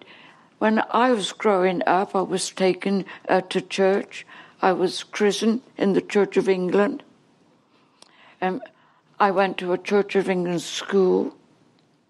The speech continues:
And when I was old enough, I was confirmed by the bishop. Then I could take communion, old enough to understand. And then I had one more step to do.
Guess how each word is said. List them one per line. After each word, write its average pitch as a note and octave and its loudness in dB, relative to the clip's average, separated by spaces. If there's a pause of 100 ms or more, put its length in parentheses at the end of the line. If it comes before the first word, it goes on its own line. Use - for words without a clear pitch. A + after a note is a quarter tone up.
(1500)
And F#3+ 0
when F#3 0
I F3+ 2
was F3 -2
old F#3+ 2
enough, F3+ -4 (100)
I F3+ 2
was D#3+ -4
confirmed E3+ -2 (340)
by F3 0
the - -4
bishop. - -2 (420)
Then F#3 0
I E3+ 0
could F3 -4
take F3 0
communion, F3+ 0 (600)
old E3+ -4
enough G3 -2
to - 0
understand. F3 -2 (1040)
And G3 0
then F#3 0
I F3+ 4
had F#3 -2
one B3+ 0
more B3+ 2
step - -4
to F#3 -2
do. F3+ 0